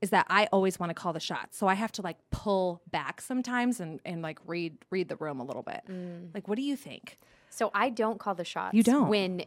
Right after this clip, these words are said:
Speaker 2: when I'm in a room full of strangers.
Speaker 1: Well, that's
Speaker 2: In,
Speaker 1: probably smart.
Speaker 2: in my family, or not a
Speaker 1: Mm-hmm.
Speaker 2: room full of strangers, but, like, a room full of people that is not my husband and
Speaker 1: <laughs>
Speaker 2: children.
Speaker 1: Yeah,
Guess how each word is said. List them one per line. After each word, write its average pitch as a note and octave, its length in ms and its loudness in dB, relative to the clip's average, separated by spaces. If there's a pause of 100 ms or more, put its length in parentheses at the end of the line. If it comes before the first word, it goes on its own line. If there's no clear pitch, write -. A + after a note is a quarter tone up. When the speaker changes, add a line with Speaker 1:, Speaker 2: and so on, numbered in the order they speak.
Speaker 2:
when F3+ 480 -4
I'm E3+ 180 -2
in F3 120 -4
a E3 60 -6
room E3 220 -8
full D#3 180 -4
of C#3+ 60 -8
strangers. C#3+ 480 -12
Speaker 1:
Well, F3+ 100 0
that's G#3 120 2
Speaker 2:
In, G3+ 60 -4
Speaker 1:
probably D3 180 2
smart. C#3 280 -4 (120)
Speaker 2:
in G#3+ 140 0
my F#3 180 0
family, C#4+ 800 -6
or A#3+ 100 8
not B3 200 8
a - 20 4
Speaker 1:
Mm-hmm. A#3 80 4
Speaker 2:
room E3+ 80 0
full F3+ 100 -6
of F3 60 -4
strangers, E3 280 -10
but, G3+ 120 0
like, A#3 180 0
a A3 80 0
room B3+ 220 0
full C4+ 140 2
of B3 60 0
people A3 260 -4
that F#3 100 -4
is E3+ 100 -6
not E3 200 -6
my D3+ 100 -8
husband D#3 340 -10
and F3 120 -12
Speaker 1:
<laughs> - 40 -18
Speaker 2:
children. G3 300 0
Speaker 1:
Yeah, A#3 80 12